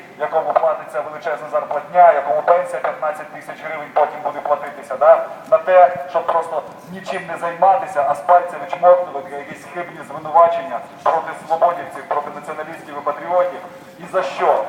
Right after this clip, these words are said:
Всім же очевидно, всі прекрасно бачили, всі прекрасно знають, що нічого там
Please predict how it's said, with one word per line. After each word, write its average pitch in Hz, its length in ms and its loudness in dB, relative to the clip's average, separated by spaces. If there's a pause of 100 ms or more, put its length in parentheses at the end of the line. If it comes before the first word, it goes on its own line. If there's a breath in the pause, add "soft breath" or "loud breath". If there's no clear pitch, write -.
(240)
Всім 190 220 -8
же 175 80 2
очевидно, 180 500 2
всі 139 140 -6
прекрасно 160 560 0
бачили, 170 440 4
всі 156 80 -12
прекрасно 156 600 -4
знають, 165 260 4 (200)
що 170 120 0
нічого 180 320 4
там 170 160 2